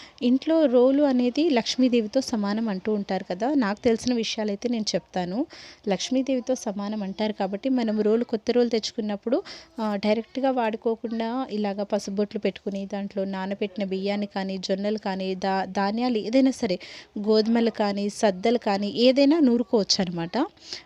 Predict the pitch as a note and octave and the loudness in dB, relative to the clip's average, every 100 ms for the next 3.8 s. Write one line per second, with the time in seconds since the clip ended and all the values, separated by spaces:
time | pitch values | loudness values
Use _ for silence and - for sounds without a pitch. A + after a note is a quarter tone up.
0 | - A#3+ C4+ C4 C4 A#3+ D4+ C#4 G#3+ - | 0 4 4 2 0 2 2 2 -2 -4
1 | C4 A#3 A#3+ A#3+ A3+ D4 A4+ B4+ - - | -2 -2 -2 -2 2 2 2 -2 -6 -6
2 | - D4+ A3 G3+ G3+ - A3+ - C#4 B3+ | -6 -6 -4 -4 -6 -6 -6 -2 -2 0
3 | G#3+ A3 G#3+ A3 A3 G#3 G#3 A#3 | 0 -2 0 -2 -2 -2 -2 0